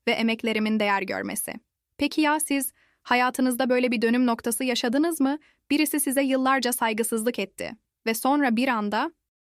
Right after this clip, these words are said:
değişti mi? Eğer böyle bir deneyiminiz varsa nasıl hissettiniz? Tatmin oldunuz mu yoksa pişman mı oldunuz?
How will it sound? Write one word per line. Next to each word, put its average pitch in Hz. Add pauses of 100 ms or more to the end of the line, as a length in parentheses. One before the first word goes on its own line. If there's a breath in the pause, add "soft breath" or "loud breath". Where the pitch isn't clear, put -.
(140)
değişti 247
mi? 311 (300)
Eğer 269
böyle 277
bir 269
deneyiminiz 254
varsa 247
nasıl 262
hissettiniz? 214
Tatmin 247
oldunuz 240
mu 240
yoksa 240
pişman 254
mı 233
oldunuz? 196